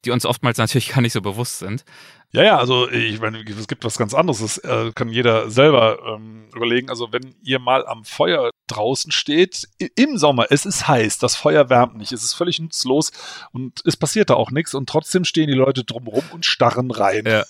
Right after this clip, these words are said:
Speaker 2: <laughs> Das finde ich jedes Mal phänomenal, wo ich, wo ich immer denke, hey, da gibt's nichts zu sehen, gehen Sie weiter, es gibt nichts zu sehen. Also das, das scheint wirklich so ein archaischer Reflex zu sein,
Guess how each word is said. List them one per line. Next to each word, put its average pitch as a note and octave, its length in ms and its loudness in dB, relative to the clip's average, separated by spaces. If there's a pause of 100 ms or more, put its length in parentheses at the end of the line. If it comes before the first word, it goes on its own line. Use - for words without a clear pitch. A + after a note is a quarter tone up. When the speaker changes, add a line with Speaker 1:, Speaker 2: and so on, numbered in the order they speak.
(180)
Speaker 2:
<laughs> D#3+ 180 -4
Das D3 240 0
finde D#3 320 -4
ich - 180 -6 (220)
jedes E3 500 2
Mal D3+ 180 4
phänomenal, D3 680 2
wo D3+ 100 -4
ich, D3 100 0 (300)
wo - 60 -8
ich B2+ 80 -4
immer C#3+ 120 2
denke, C#3+ 300 4
hey, D3+ 240 4 (100)
da B2 140 2
gibt's B2 320 -2
nichts F#3 220 -8
zu G#3 80 -6
sehen, E3+ 360 0
gehen E3 220 -4
Sie F#3 180 -6
weiter, F#3 360 6
es A#2+ 180 -8
gibt - 160 -14
nichts E3 160 -12
zu E3 120 -8
sehen. D3 280 2 (440)
Also C#3+ 160 -6
das, C#3+ 160 -2
das - 220 2
scheint G#3 360 0
wirklich G#3 320 -2
so F3 160 0
ein F3 100 -10
archaischer E3+ 600 -2
Reflex F3 420 -2
zu F3 80 -8
sein, D#3+ 340 2